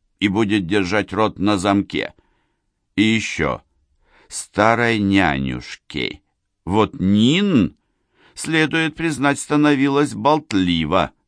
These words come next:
выпив стаканчик другой портера. Но ничего, с Божьей помощью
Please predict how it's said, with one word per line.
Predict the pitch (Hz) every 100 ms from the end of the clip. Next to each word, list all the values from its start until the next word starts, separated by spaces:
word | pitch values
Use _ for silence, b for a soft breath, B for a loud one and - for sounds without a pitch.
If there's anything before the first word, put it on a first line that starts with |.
| _
выпив | 85 127 110 104 95 -
стаканчик | - 104 - 92 73 92 73
другой | 90 87 92 78
портера. | - 92 76 - 80 80 78 b b b b b _ _
Но | 113 131
ничего, | 135 139 131 143 131 80 58 - _ _ _ _ _ -
с | 92
Божьей | 92 123 107 113
помощью | - 127 117 110 - 107 107